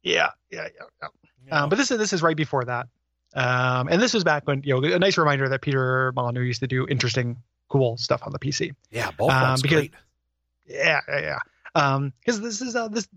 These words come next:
Speaker 1: this game is interesting and cool.
Speaker 2: Mm-hmm.
Speaker 1: Um, in Dungeon Keeper, you play as a dungeon keeper, and you're building a dungeon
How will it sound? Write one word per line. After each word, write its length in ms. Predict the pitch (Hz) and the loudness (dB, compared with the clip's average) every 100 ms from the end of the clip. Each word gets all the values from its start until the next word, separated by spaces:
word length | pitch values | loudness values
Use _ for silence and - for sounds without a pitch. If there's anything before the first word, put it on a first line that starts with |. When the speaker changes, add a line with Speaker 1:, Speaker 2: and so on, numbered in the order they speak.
| _ - | _ -10
Speaker 1:
this 120 | 196 | -2
game 180 | 202 196 | 2 2
is 80 | |
interesting 320 | 196 190 208 196 | 2 2 2 2
and 100 | 190 | 2
cool. 260 | 196 117 - - | 0 0 -10 -10
Speaker 2:
Mm-hmm. 140 | 123 - | -4 2
Speaker 1:
Um, 600 | 143 143 139 139 147 - _ _ _ _ _ _ _ | 2 4 2 0 -4 -8 _ _ _ _ _ _ _
in 100 | 175 | 0
Dungeon 240 | 190 170 143 | 2 0 -2
Keeper, 340 | 147 160 147 - | -2 -2 -4 -4
you 120 | 139 | 0
play 200 | 143 131 | 2 2
as 320 | 123 127 - _ _ - | 0 -2 -4 _ _ 2
a 100 | 156 | 4
dungeon 240 | 156 127 | 2 0
keeper, 340 | 117 127 139 - _ _ _ _ | -4 -2 -2 -2 _ _ _ _
and 500 | 165 151 143 139 135 | 2 2 2 0 -2
you're 140 | 135 135 | 0 0
building 260 | 196 262 | 0 0
a 40 | 208 | 0
dungeon 420 | 180 175 175 | 0 0 -2